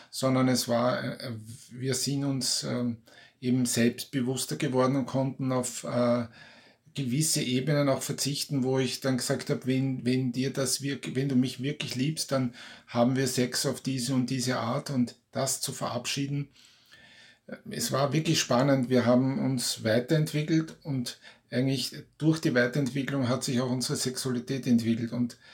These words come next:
ähm, wenn man nämlich n-, so quasi nur technisch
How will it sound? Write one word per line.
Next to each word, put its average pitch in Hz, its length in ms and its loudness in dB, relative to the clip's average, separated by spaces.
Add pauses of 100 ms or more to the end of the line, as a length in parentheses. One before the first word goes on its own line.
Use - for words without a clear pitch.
(300)
ähm, 113 500 0 (540)
wenn 131 160 4
man 135 220 4
nämlich 135 380 0
n-, 143 320 -2
so - 160 -4
quasi 135 300 2
nur 139 220 0
technisch 151 800 0